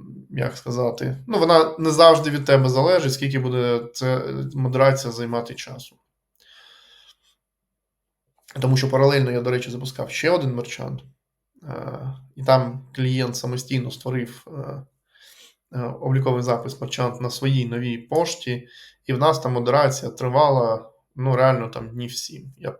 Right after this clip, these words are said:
пізніше теж про це кейс зніму, там більш детально про це розкажу. А тут, в принципі, е, все, тут чисто запуск. Клієнт сказав: "Мені треба тільки запуск, запусти мені, е, рекламу". Далі я, типу, сам.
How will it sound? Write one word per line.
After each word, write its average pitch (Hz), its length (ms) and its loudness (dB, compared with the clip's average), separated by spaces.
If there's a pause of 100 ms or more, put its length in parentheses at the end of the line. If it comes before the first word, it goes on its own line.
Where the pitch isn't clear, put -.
(160)
пізніше 123 400 -6
теж 127 220 -8
про 139 140 -16
це 135 160 -14
кейс 135 280 -10
зніму, 135 360 -4
там 117 180 -8
більш 123 220 -8
детально 123 400 -6
про 135 120 -16
це - 140 -16
розкажу. - 480 -20 (500)
А 123 180 2
тут, 160 200 -6
в - 80 -18
принципі, 135 420 -4
е, 120 1400 -4
все, 165 440 2
тут 131 200 -10
чисто 131 380 -4
запуск. 143 640 0 (160)
Клієнт 123 220 -4
сказав: 120 260 -4
"Мені 131 160 0
треба 120 280 -6
тільки 143 220 -12
запуск, 185 440 0 (120)
запусти 131 360 -6
мені, 120 200 -8 (600)
е, 110 380 0
рекламу". 160 600 0 (640)
Далі 131 300 4
я, 120 100 2
типу, 120 220 -10
сам. - 340 -14